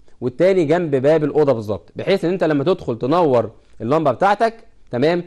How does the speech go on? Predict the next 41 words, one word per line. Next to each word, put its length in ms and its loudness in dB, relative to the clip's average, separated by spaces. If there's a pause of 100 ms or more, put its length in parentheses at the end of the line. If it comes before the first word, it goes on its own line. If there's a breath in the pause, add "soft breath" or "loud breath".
(200 loud breath)
ولما 280 0
تيجي 220 -2
تنام 280 -2
مش 120 -2
محتاج 440 2
إن 120 0
أنت 180 -2
تقوم 240 -2
من 80 2
على 140 -2
السرير 340 -2
تروح 200 -4
تفصل 300 -6
اللمبة 240 -2
بتاعتك، 340 0
لا، 120 4
حضرتك 560 -2
وأنت 160 -2
مكانك 560 0 (320 soft breath)
بيبقى 340 0
جنبك 340 0
المفتاح، 400 -2
بتضغط 280 -4
عليه 300 0 (340 soft breath)
بيفصل 340 0
لك 140 0
الإضاءة 280 2
بتاعتك، 420 0 (240 soft breath)
وبالتالي 560 0 (420)
دي، 360 -4
آه، 180 -2
نوع 180 0
من 140 -2
أنواع 440 -2
الرفاهية 480 0
أو 180 2
بيحاول 540 -2
يسهل 340 -2
عليك، 420 -2 (280 soft breath)
آه، 200 -2
التعامل. 380 -4